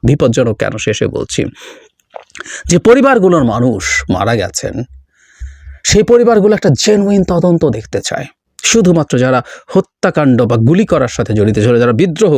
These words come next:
করেছেন সেই সময়, তারা আদেশ অমান্য করেছেন, সেটা যারা করেছেন শুধু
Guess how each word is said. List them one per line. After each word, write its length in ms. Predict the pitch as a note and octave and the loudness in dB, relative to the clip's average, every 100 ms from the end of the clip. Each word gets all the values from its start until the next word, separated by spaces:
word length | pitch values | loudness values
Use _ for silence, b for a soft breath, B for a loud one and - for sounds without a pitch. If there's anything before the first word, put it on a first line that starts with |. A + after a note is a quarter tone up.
| A2 | -2
করেছেন 340 | F#2 F2+ A2+ G#2+ B B B B B B B _ - - | -6 -4 -6 -6 B B B B B B B _ -20 -6
সেই 140 | D3+ - | -6 -4
সময়, 280 | C3 E2+ - G#2 | -4 -4 -8 -4
তারা 160 | A2+ F#2 F2+ - _ _ - | -2 0 -2 -4 _ _ 0
আদেশ 220 | D#3+ A#3 | 2 2
অমান্য 280 | D3+ G#2 E2+ E2 - | 0 -2 -4 -8 -4
করেছেন, 360 | F2 - - - - | -4 -4 -4 -4 -6
সেটা 320 | - G3+ D#3 A2 C#3+ - - - - - - - _ _ _ _ | -4 -2 0 -2 -4 -12 -20 -20 -20 -20 -20 -20 _ _ _ _
যারা 180 | - C3 - | -2 -2 0
করেছেন 200 | C3+ D3 | 0 2
শুধু 120 | D#3 | 0